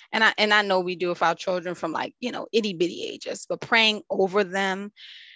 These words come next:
um, praying with them, praying for them, all of those things.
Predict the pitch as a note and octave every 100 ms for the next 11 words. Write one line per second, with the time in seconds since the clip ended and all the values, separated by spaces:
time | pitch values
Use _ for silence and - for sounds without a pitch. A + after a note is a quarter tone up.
0 | _ - F#3+ E3+ E3 C4 A3+ G#3 F#3 G3+
1 | - G3 F#3+ G3 E3+ E3+ - G#3+ G#3+ F#3
2 | F#3 F3+ E3+ F#3 F3 E3+ F3+ F#3 - E3
3 | F3 F3+